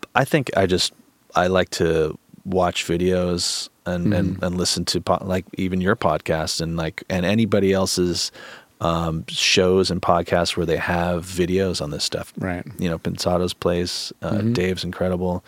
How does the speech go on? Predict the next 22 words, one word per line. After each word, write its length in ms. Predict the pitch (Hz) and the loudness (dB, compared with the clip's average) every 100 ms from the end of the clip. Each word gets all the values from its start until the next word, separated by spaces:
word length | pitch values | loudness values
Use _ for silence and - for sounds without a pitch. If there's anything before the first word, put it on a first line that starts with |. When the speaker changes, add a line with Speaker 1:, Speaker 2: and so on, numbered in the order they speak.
| - - - - - | -16 -20 -18 -20 -10
Speaker 1:
Um, 600 | - 85 85 80 78 76 98 _ - - - | -2 0 0 0 -2 -6 -10 _ -20 -16 -2
any 220 | 95 101 | 2 4
of 60 | 92 | 2
the 80 | 92 | 2
different, 480 | 95 - 92 85 - _ _ _ _ _ - | 0 0 0 -2 -6 _ _ _ _ _ -10
uh, 120 | 95 | -6
there's 140 | 101 98 | -2 2
so 140 | 135 | 4
many, 200 | 139 98 | 4 2
what's 280 | - 101 - | 2 0 0
great 320 | - 113 151 107 | 2 4 6 4
is 140 | 87 | 2
there's 180 | 90 87 | 0 4
actually 380 | 90 110 - 90 | 2 2 0 0
so 320 | - 107 104 | 2 2 4
many 220 | 107 95 | 2 2
opportunities 640 | 92 92 - 87 85 82 - | 0 -2 -4 -2 -2 -2 -2
for 280 | - 92 | 0 2
that 200 | 87 80 | 2 -2
now. 280 | - - 107 - | -6 -10 -12 -6
And 120 | - | -2
I, 100 | 95 | 2